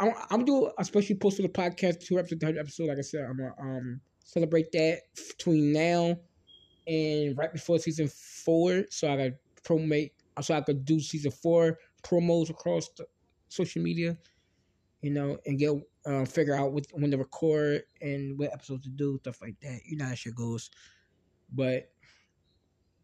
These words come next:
I'm not, um, I deserve, I'm,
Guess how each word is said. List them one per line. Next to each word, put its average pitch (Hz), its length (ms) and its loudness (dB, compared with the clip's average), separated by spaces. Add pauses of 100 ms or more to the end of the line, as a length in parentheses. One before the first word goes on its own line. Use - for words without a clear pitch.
(520)
I'm 147 80 4
not, 143 280 0
um, 120 540 0 (1300)
I - 40 2
deserve, 277 440 4
I'm, 339 160 6